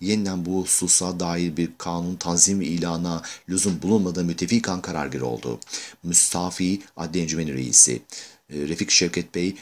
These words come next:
Mil-, Mazbata Muharriri Saruhan Mebusu, Mehmet Şevket Bey, Katip Sinop Mebusu, Muhiddin Baha Bey, Bursa Mebusu, Hakkı Hami Bey, Sinop Mebusu, Mehmet Şükrü Bey, Karahisar Sahip Mebusu,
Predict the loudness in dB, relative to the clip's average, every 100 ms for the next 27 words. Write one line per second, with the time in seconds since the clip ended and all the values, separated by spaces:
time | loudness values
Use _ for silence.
0 | -8 -4 -2 -2 -2 -2 2 2 0 -2
1 | -4 -4 -2 0 -2 -2 -2 4 4 4
2 | 2 -4 -8 -8 -4 -2 -2 -8 -20 _
3 | -10 -4 -4 2 2 2 -2 -6 -4 -4
4 | -6 -12 -6 -6 -2 -2 4 4 4 -2
5 | -6 -6 -2 0 -2 -6 -20 -12 -6 -4
6 | 0 0 0 -2 0 0 0 _ 2 4
7 | 4 0 -6 -4 -2 -4 -8 _ -8 -8
8 | -6 -4 -2 0 2 2 0 2 4 4
9 | -2 -10 -6 -4 -2 -4 -8 -10 -8 -6
10 | 0 2 2 0 0 0 0 -4 _ -6
11 | 2 4 6 6 4 2 -4 -6 -8 -8
12 | -6 -4 -4